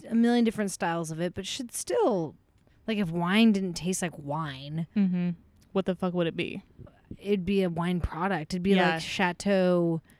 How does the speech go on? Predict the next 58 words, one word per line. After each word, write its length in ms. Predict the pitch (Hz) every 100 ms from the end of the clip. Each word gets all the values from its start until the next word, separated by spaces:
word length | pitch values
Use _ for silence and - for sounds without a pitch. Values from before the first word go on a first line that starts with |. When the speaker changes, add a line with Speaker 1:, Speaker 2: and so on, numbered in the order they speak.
| _ _ _
Speaker 1:
Diana. 680 | 160 147 156 180 170 143 143 - - - -
I 60 | 175
think 160 | 269
it's 160 | 302 277
what 140 | 240 214
it 60 |
called 240 | - 185 175
in 280 | 190 202 190
the 60 |
bodegas 540 | 180 190 185 202 226 208
of 120 | 180
New 280 | 196 202 196
York 320 | 202 226 - - -
<laughs> 200 | - -
City. 560 | - 254 214 196 180 175 - - -
There 180 | 214 220
was 160 | 220 202
this, 220 | 202 - -
it 160 | 214 - - -
was 120 | 214
called 280 | - 226 185
Chateau 440 | - 202 - 226
Diana. 640 | 202 185 190 190 185 160 185
Speaker 2:
Oh 280 | 175 170 180
my 140 | 175
Speaker 1:
And 140 | 170 208
they 40 |
Speaker 2:
God. 80 | 196
Speaker 1:
sold 260 | - 208 240
it 40 |
in 80 | 294
the 60 | 269
bodegas, 540 | 240 226 214 196 180
which 200 | 180 - - 208
weren't 220 | 202 233
allowed 240 | 262 240 226
to 60 | 214
sell 300 | - 196 170
wine. 500 | 175 156 127 143 160 _ _
Anything 340 | 240 247 190 208
Speaker 2:
Oh, 80 |
I 20 | 202
Speaker 1:
above 240 | 208 208
Speaker 2:
didn't 20 |
Speaker 1:
a 20 | 180
Speaker 2:
know 40 | 185
that. 60 |
Speaker 1:
certain 380 | 175 214 202 190
A 160 | 180 202
B 160 | 190
V. 180 | 170 185
They 120 | 160
could 140 | 190 320
sell 140 | 339
beer. 340 | 262 262 175
They 120 | 170 175
couldn't 300 | 214 208 202
sell 500 | - 185 175 165